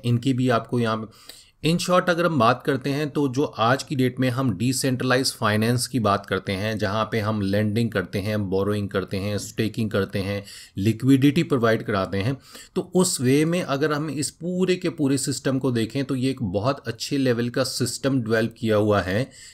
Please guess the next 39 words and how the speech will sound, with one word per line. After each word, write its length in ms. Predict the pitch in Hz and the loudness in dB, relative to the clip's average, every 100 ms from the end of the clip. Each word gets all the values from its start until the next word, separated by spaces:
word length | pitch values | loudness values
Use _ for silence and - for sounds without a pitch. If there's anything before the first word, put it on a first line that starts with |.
| _ | _
जहाँ 200 | 123 127 | 2 2
पे 120 | 131 | 4
आप 140 | 135 143 | 0 0
ये 100 | 143 | -4
सारी 300 | - 107 123 | -2 0 0
फैसिलिटी 500 | 127 117 120 113 117 | -2 0 0 0 0
ले 120 | 107 | 2
सकते 280 | 113 98 139 | 0 -2 -2
हैं। 80 | 143 | -2
अगर 300 | 117 110 113 | -2 0 0
आप 180 | 113 | 0
एक 140 | 120 120 | 0 -2
अपनी 220 | 113 120 | -2 -2
क्रिप्टो 380 | 113 101 - 123 | 0 -4 -2 -2
को 140 | 123 | 0
किसी 260 | 104 117 127 | -2 -4 0
भी 120 | 120 | 0
एक्सचेंज 360 | 110 - 110 120 | 0 -2 -2 -2
पे 120 | 123 | -2
रखते 240 | - - | -2 -2
हैं, 220 | 98 117 - _ - | -4 -4 -10 _ -8
उससे 220 | 143 - 160 | -6 -2 0
ज़्यादा 240 | 151 147 | 2 2
बेटर 320 | 127 117 135 | 2 2 2
है 80 | 135 | 2
कि 120 | 131 | 0
यहाँ 280 | 117 98 117 | -2 -2 -2
पे 120 | 120 | -2
आपको 360 | 127 104 - 123 | -2 -2 -2 0
ये 120 | 117 | 0
सारी 300 | - 98 104 | 0 -2 -2
की 80 | 104 | -4
सारी 220 | 101 101 | -4 -4
इन्वेस्टमेंट 580 | 113 101 101 - 104 95 | -4 -4 -4 -4 -4 -2
जो 120 | 95 | -2
है 80 | 90 | -4
मिल 140 | 85 | -6
सकती 380 | 78 82 - 98 | -8 -10 -6 -6
हैं। 140 | 117 | -6